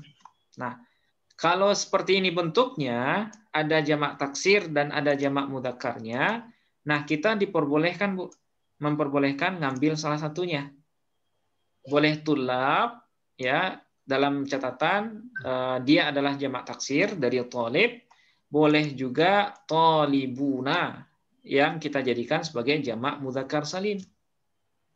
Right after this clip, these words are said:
Bahkan thalib ini punya jamak taksir satu lagi. Jamak taksirnya dua. Ada thalabah. Nah, jadi tulab, thalabah, ini dua-duanya jamak taksir untuk thalib.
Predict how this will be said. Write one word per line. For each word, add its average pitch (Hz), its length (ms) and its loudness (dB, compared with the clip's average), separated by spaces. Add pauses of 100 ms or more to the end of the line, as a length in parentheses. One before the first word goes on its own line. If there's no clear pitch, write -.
(180)
Bahkan 202 520 -2
thalib 180 400 4
ini 190 280 0
punya 170 320 2
jamak 143 320 2
taksir 170 400 2
satu 196 320 -2
lagi. 196 480 -4 (960)
Jamak 143 240 -2
taksirnya 156 400 0
dua. 196 320 4 (400)
Ada 170 360 2
thalabah. 180 520 2 (1800)
Nah, 127 280 -6 (1080)
jadi 202 300 2
tulab, 180 840 2 (200)
thalabah, 147 920 2
ini 165 260 0
dua-duanya 160 680 2
jamak 143 440 0
taksir 175 460 0
untuk 139 380 -4
thalib. 123 480 -2